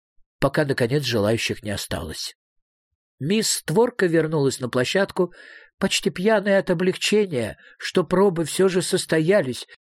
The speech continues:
и в последний раз воззвала ко всем ведьмам —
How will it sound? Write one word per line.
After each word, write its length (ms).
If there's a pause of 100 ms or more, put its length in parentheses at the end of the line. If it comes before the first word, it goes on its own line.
(300)
и 140
в 120
последний 720
раз 300
воззвала 760 (220)
ко 120
всем 300
ведьмам — 540